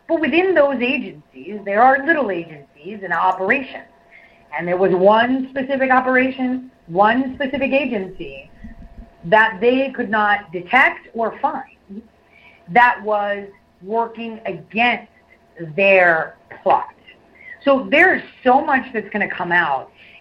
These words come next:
you know, text messages between Barack Hussein Obama, Comey, um, and other members of the, of the Senate and Congress, some that are still there, through chat messengers on video gaming platforms,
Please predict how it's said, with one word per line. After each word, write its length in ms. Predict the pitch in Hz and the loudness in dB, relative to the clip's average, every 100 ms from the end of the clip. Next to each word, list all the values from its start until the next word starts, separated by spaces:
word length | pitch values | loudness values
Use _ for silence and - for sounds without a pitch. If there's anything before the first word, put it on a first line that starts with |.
| 185 | -6
you 100 | 190 | -2
know, 280 | 170 160 - _ - | 0 -2 -8 _ 0
text 340 | 262 277 - | 2 2 -2
messages 680 | 254 233 - 226 208 208 190 | -4 -4 -4 -12 -8 -8 -8
between 760 | 190 190 - 202 185 180 175 175 _ - - - | -12 -12 -10 -8 -8 -10 -12 -18 _ -20 -20 -2
Barack 460 | 208 208 226 233 | 0 6 6 6
Hussein 400 | - 233 - 208 | 0 -14 -8 -6
Obama, 720 | 202 190 170 175 175 175 175 | -4 -6 -2 -4 -2 -6 -6
Comey, 760 | - - 214 202 196 180 175 175 - - - - - - - | -10 -2 -2 0 -6 -10 -10 -12 -16 -18 -14 -14 -16 -10 2
um, 400 | 190 175 165 156 - - - - | 4 4 0 -8 -20 -20 -20 -2
and 380 | 190 180 180 - | 2 4 2 2
other 300 | 202 220 214 | 2 4 0
members 560 | 190 185 202 202 185 175 | 0 0 0 0 -2 -2
of 140 | 165 | -6
the, 100 | 165 - _ - | -8 -12 _ 0
of 260 | 165 156 | 0 0
the 100 | 165 - | -4 0
Senate 300 | 190 190 175 | 0 0 -4
and 120 | 165 | -10
Congress, 540 | - 214 220 208 165 - | -8 -4 -4 -2 -4 -2
some 180 | 196 214 | -6 -4
that 120 | 190 | -2
are 140 | 170 - | -4 -4
still 240 | 214 220 | -2 0
there, 460 | 202 233 247 107 - - _ - - - | 2 2 4 0 -6 -18 _ -20 -20 -6
through 240 | 240 233 - | 0 0 2
chat 340 | - 247 247 | 4 4 4
messengers 680 | 202 190 196 170 170 160 156 - | -2 -2 -8 -4 -2 -2 -4 -4
on 400 | 156 151 151 156 | -4 -2 -6 -4
video 280 | 196 208 196 | 2 2 2
gaming 340 | 190 185 175 | -2 -4 -8
platforms, 920 | - 175 160 - 175 170 165 160 160 | -2 -2 -2 0 2 2 0 -2 -8